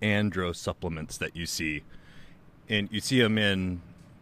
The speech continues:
supplement stores and companies like Redcon One were doing them for a while. They had these pro hormone supplements that were called, uh,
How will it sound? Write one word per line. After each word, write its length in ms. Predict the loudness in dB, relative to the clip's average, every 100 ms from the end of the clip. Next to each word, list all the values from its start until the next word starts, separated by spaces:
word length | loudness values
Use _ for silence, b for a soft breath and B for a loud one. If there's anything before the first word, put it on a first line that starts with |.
| -18 -12
supplement 540 | -2 0 0 -6 -6
stores 420 | -4 -2 -2 -2
and 100 | -6
companies 400 | -4 -2 0 -2
like 120 | -2
Redcon 580 | -2 -2 -2 0 -2 0
One 300 | -4 -4 -4
were 120 | -4 -4
doing 280 | -4 -2
them 180 | -2 -4
for 160 | -4 -6
a 60 |
while. 380 | -4 -2 -2 -4 B B B B
They 80 | -6
had 180 | -4 -4
these 160 | -6
pro 240 | -6 -6 -6
hormone 460 | -4 -6 -4 -6
supplements 680 | -6 -8 -6 -6 -6 -6 -6
that 160 | -8 -6
were 160 | -10
called, 560 | -12 -8 -6 -6 -8 -10
uh, 340 | -8 -8 -10